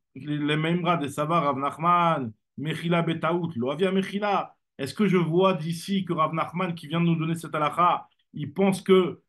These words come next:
une Mechila Betaout, parce qu'en réalité, lui, quand il a donné le terrain, il a dit, voilà, tu sais quoi, si je te, si je viens pas d'ici un mois, le terrain, il t'appartient.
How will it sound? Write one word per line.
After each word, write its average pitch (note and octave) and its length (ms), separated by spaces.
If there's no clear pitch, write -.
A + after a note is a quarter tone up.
une E3+ 260
Mechila G3 520
Betaout, E3 500
parce B2 160
qu'en D3 160
réalité, F3+ 320
lui, G3 220
quand E3+ 240
il E3 40
a D3+ 60
donné D#3+ 200
le D#3 80
terrain, F3 400
il D#3 100
a E3+ 60
dit, E3+ 100
voilà, G3 220
tu F#3 60
sais G#3 60
quoi, G3+ 140
si F#3+ 100
je F#3+ 140
te, - 80
si G3+ 140
je F#3+ 100
viens G3 80
pas G3+ 140
d'ici F3 400
un F#3+ 100
mois, G3+ 480
le F#3+ 260
terrain, G#3+ 240
il G#3+ 80
t'appartient. F3 400